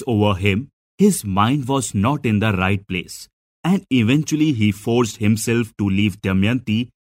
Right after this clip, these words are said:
sleeping in the inn. When Damayanti woke up, she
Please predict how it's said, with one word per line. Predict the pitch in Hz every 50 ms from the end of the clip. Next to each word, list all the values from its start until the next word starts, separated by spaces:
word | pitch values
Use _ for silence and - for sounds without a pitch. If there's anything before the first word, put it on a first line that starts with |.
| _ -
sleeping | - - 175 156 143 107 - 101 92 90
in | 87 85 78
the | 85 85 - 95 87
inn. | 76 - - _ _ _ _ _ _ _ _ _ _ _ _ _ _ _ _ _ _ _ _ _ _ _
When | 127 131 180 226 220 196 123 139
Damayanti | 131 113 123 139 165 160 - 180 180 147 98 -
woke | 107 120 147 - - 98
up, | - - _ _ _ _ _ _ _ _ - -
she | 254